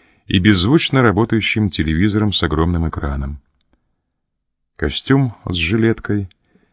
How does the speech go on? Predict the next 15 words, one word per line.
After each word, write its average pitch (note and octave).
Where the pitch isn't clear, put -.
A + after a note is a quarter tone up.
и F2
два G2+
стереонаушника A2
с -
обеих E2
сторон D#2+
камина, D2+
как -
стражи, D2+
занимали E2
самое E2
видное E2+
место D#2+
в -
комнате. D2